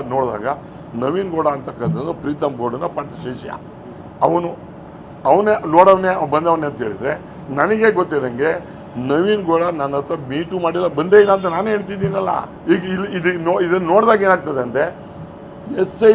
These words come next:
ಟಿನ ದಿಕ್ಕು ತಪ್ಪಿಸ್ತಕ್ಕಂಥ ಕೆಲಸವನ್ನ ಮಾಡ್ತಾ ಇದ್ದಾರೆ.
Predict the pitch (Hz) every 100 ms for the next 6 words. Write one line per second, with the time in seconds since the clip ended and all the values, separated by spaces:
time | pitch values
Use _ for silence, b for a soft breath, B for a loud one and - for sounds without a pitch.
0 | 196 202 202 208 214 208 - - 151 143
1 | 165 - 208 196 196 - 185 147 170 196
2 | 190 165 151 147 139 190 220 - - -
3 | 127 139 160 170 143 123 127